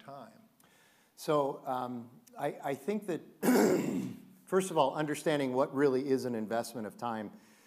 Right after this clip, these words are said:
Speaker 2: Uh, our, our staff actually spends quite a bit of time talking about the importance of Sabbath.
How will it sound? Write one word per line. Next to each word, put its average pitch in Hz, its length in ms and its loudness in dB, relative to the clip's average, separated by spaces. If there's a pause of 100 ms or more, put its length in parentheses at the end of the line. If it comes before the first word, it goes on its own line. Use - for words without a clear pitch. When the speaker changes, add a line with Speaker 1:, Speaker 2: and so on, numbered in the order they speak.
(200)
Speaker 2:
Uh, 120 280 0 (240)
our, 175 340 4 (100)
our 196 140 4
staff 247 380 6
actually 160 320 4
spends 143 340 0
quite 175 240 4
a 156 40 0
bit 147 140 2
of 131 80 0
time 123 400 -2 (460)
talking 151 580 4
about 120 520 -2
the 131 80 0
importance 127 580 -2
of 120 180 -10
Sabbath. 120 500 -2